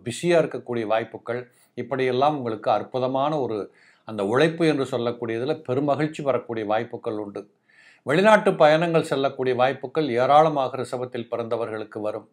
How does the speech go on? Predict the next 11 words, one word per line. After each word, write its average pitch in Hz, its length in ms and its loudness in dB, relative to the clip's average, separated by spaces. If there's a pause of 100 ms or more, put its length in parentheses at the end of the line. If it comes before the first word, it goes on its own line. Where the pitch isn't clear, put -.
(440)
அந்நியர்களோடு 175 760 6
இணைந்து 170 460 2
பயனாற்றியவர்களுக்கு 139 1080 0
மிகப்பெரிய 135 580 -2
வெகுமானங்கள் 160 680 2
கிடைக்கக்கூடிய 120 600 -6
வாய்ப்புகள் 120 500 -4
கிடைக்கும். 107 420 -10 (540)
அதுலேயும் 127 260 2
குறிப்பாக 139 440 2
சொல்லணும்னா, 127 800 -4